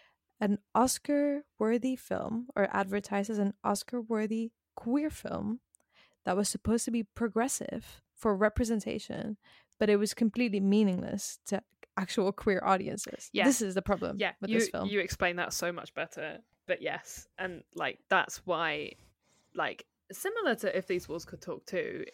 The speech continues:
Speaker 2: it's kind of frozen in time. Because can you imagine if this was made now?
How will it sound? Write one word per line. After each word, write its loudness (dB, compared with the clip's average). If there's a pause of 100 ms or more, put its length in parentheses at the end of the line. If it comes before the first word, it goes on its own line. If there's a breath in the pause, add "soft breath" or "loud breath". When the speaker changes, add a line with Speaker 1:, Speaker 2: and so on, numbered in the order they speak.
Speaker 2:
it's -10
kind -8
of -10 (320)
frozen -6
in -14
time. -8 (160)
Because -4
can -6
you 4
imagine 4
if -6
this -4
was -8
made -4
now? -6